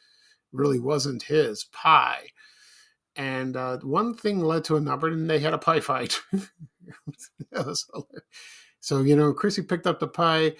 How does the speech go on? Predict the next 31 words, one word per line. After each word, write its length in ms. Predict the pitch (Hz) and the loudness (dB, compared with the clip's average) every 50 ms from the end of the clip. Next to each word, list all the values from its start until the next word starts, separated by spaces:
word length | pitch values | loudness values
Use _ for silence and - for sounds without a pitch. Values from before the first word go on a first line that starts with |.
| - _ _ | -16 _ _
She 140 | - - 160 | -6 -4 -4
was 80 | - | -2
gonna 200 | - 180 170 160 | 0 0 0 2
hit 180 | 127 143 165 - | 2 2 2 2
somebody, 340 | - 170 160 160 156 156 151 | 0 -2 0 0 0 0 0
but 160 | 147 147 - | -2 -4 -6
she 120 | - 135 | -6 -8
didn't. 260 | 127 135 156 156 151 | -2 -2 -2 -2 -2
She 180 | 147 - - 143 | -6 -6 -2 4
hit 140 | 131 147 143 | 6 6 6
herself. 520 | 135 113 - - 127 107 - - - - _ _ _ - _ _ - 762 784 784 _ _ _ _ _ _ | 6 0 -2 -2 -2 -6 -8 -10 -12 -16 _ _ _ -20 _ _ -20 -20 -20 -20 _ _ _ _ _ _
<laughs> 3000 | 392 - - _ _ - - _ _ _ - - - _ _ _ - - _ _ _ _ - - _ _ _ - - _ _ - - - - - - - - - - - - - - - - _ _ _ _ _ _ _ _ _ _ _ _ _ _ | -12 -12 -12 _ _ -12 -12 _ _ _ -14 -14 -14 _ _ _ -10 -10 _ _ _ _ -20 -20 _ _ _ -20 -20 _ _ -6 -6 -4 -2 -2 -2 -4 -4 -4 -6 -8 -10 -10 -12 -14 -16 _ _ _ _ _ _ _ _ _ _ _ _ _ _
I 120 | - 131 123 | -10 -4 0
know 160 | 139 185 220 | 4 4 4
it's 120 | 208 - | 6 4
silly, 440 | - - - 208 202 196 202 196 190 | 4 2 4 2 2 4 4 2 2
but 200 | 190 160 156 156 | 2 2 0 0
it 40 | 151 | 0
was 180 | 151 143 - - | 0 -2 -2 -4
funny. 480 | - - 120 110 98 98 101 110 - | -4 -6 -10 -10 -10 -12 -16 -12 -10
I, 380 | 160 170 165 156 151 151 147 156 | -8 -6 -4 -4 -2 -2 -2 -2
I 40 | 151 | -2
know. 260 | 156 147 139 131 131 | -2 -4 -6 -8 -8
It 120 | 131 131 | -10 -12
was, 260 | 131 131 - - - - - - - - - - - _ | -12 -10 -10 -12 -12 -14 -18 -20 -20 -20 -20 -20 -18 _
so, 280 | - - 208 202 214 | -4 0 2 2 2
you 160 | - 208 190 196 | 2 0 0 0
know, 60 | 220 | 0
and 120 | 202 175 | -2 -2
she, 200 | - - 233 - _ - | -2 -2 -4 -6 _ -10
her 260 | - 165 208 285 | -4 -4 -4 -4